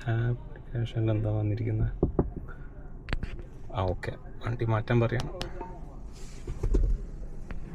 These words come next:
വണ്ടി മാറ്റാൻ പറഞ്ഞിരിക്കുകയാണ്. നമുക്ക് ആദ്യം വണ്ടി മാറ്റി കൊടുക്കാം. അതിന് വണ്ടി മാറ്റണമെങ്കിൽ തന്നെ ഇതിലിത്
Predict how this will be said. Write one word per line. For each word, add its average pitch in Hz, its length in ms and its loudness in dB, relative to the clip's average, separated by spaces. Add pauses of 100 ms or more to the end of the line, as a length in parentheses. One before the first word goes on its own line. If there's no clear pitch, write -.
(1040)
വണ്ടി 120 340 8
മാറ്റാൻ 117 360 8
പറഞ്ഞിരിക്കുകയാണ്. 110 500 6
നമുക്ക് 107 260 6
ആദ്യം 110 240 8
വണ്ടി 104 240 6
മാറ്റി 98 240 2
കൊടുക്കാം. - 260 -2 (1000)
അതിന് 107 200 8
വണ്ടി 110 240 8
മാറ്റണമെങ്കിൽ 123 480 8
തന്നെ 131 200 10 (1120)
ഇതിലിത് 123 300 12